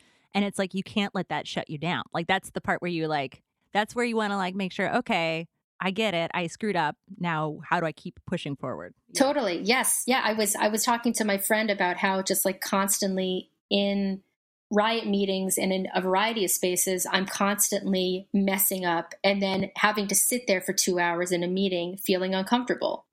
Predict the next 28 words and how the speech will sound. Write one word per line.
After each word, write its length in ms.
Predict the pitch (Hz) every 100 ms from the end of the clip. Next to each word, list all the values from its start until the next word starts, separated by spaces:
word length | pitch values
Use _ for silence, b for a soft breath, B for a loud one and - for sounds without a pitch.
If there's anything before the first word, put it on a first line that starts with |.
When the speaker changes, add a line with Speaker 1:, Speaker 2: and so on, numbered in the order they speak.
| -
Speaker 1:
Uh-huh. 260 | 165 165 202
Speaker 2:
And 160 | 233
that 300 | 220 226 226 -
is 280 | 240 233 202
the 140 | 240
work. 400 | 254 320 - - - _ - -
Speaker 1:
Right. 240 | 359 - _
That's 220 | 269 -
it. 120 | 381 -
And 140 | 254
it's 180 | 254 247
so 140 | 320 349
funny 400 | - 311 269 - _ _
that 100 | 240
we're 100 | 220
talking 200 | 247 247
about 160 | 277 175
comfort 340 | 208 202 208
so 100 | -
much 180 | 165 156
because 140 | 180
I 60 | 180
feel 160 | 196 202
like 100 | 190
I've 100 | 180
been 120 | 170
thinking 320 | - 202 196
about 280 | 175 151